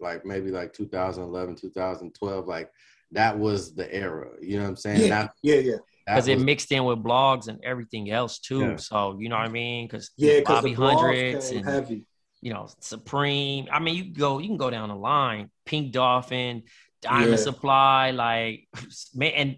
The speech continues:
Speaker 3: but the thing was about the, the clothing stores, they allow people to hang out. They
Speaker 2: Yep.
Speaker 3: allow people to push their
Speaker 2: That was the community.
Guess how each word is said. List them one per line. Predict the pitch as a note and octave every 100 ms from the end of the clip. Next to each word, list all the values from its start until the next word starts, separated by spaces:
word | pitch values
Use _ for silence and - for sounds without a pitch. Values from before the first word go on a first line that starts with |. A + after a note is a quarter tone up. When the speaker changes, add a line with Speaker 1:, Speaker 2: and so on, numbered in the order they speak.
| -
Speaker 3:
but | B2+ C3+
the | C#3
thing | - E3 D3
was | C#3+ C#3+
about | B2+ B2 B2
the, | B2 A#2 -
the | A2+
clothing | G#2 D3 F#3+ F#3+
stores, | - C#3 B2 A#2 - -
they | G2+
allow | F#2 G2+ G#2+ G#2+
people | - A2 -
to | F#2+
hang | F#2+ - G2 F#2
out. | G2 - _ _ _ _ _ -
They | D#3
Speaker 2:
Yep. | F3
Speaker 3:
allow | G#2+ A2+ A2
people | - A2+ A2
to | G#2
push | - A#2 -
their | - E3+
Speaker 2:
That |
was | G#3 F#3
the | F#3+
community. | G3 F#3+ C#4 D4 - A#2